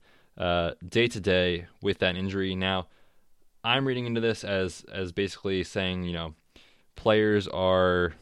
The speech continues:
told s-, what their injury is, right? So they're told, "Okay, it's a sprain, it's a strain, what have you." I'm hoping the terminology here is correct because a sprain refers to a ligament injury, not a muscle injury. A strain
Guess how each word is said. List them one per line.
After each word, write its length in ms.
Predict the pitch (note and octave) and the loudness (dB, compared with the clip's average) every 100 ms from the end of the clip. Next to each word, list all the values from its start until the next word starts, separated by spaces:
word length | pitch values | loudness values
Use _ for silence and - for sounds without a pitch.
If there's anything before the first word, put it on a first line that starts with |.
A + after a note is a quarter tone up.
| _ _ - - _ | _ _ -16 -16 _
told 380 | - A2+ G#2+ G2 | 0 4 4 2
s-, 160 | - - | -4 -2
what 200 | G#2 G2+ | 0 2
their 100 | F#2+ | 0
injury 300 | F2+ E2+ D#2+ | 0 -2 -2
is, 140 | D#2+ | 0
right? 160 | F2+ E2+ | 0 0
So 100 | F2+ | 0
they're 160 | F#2+ | 0
told, 240 | - F#2 F2+ | 2 0 0
"Okay, 280 | F#2 E2+ | 0 -2
it's 120 | E2 F2+ | -2 -6
a 60 | |
sprain, 480 | - - G#2 G#2 G2+ | -8 -2 0 2 0
it's 140 | E2 | -2
a 40 | E2+ | -6
strain, 460 | - G2+ G2 F#2+ | -4 0 2 2
what 100 | F2+ | 0
have 220 | F2 F#2 F#2 | 2 2 2
you." 180 | F2+ F2 - - - | 0 -4 -10 -20 -10
I'm 140 | F#2+ F#2 | -6 2
hoping 400 | A2+ C3+ C#3 B2 | 4 4 4 2
the 80 | |
terminology 500 | G#2+ A#2 G#2 G2+ G2 | 0 2 4 4 4
here 180 | F#2 F#2 | 2 2
is 80 | E2+ | 2
correct 460 | - - E2+ - - | -2 2 2 0 -10
because 460 | E2 F#2+ F2 E2 - - - | -2 0 0 -4 -16 -20 -10
a 100 | - | -8
sprain 680 | F2+ - - D3 A2+ F#2 F2+ - - - - | -6 -6 -2 0 2 0 -4 -10 -20 -20 -10
refers 440 | - G2+ A2 G#2+ - | -4 0 2 2 2
to 120 | G#2+ | -2
a 120 | F#2 | 0
ligament 440 | F2 F#2+ G#2 G2 E2 | 0 2 2 2 0
injury, 540 | F2+ E2+ F2 E2+ E2 _ _ - - | -4 -4 -2 -4 -6 _ _ -20 -4
not 300 | F#2+ G2+ F#2+ | 4 6 6
a 100 | F#2 | 4
muscle 360 | F#2 A#2 F#2+ D#2+ | 0 0 -2 -4
injury. 400 | D#2+ D#2+ D#2 - _ _ _ - | -4 -6 -8 -12 _ _ _ -10
A 100 | F2 | -8
strain 720 | - - C3 C#3 G#2+ F#2+ | -6 0 2 4 2 0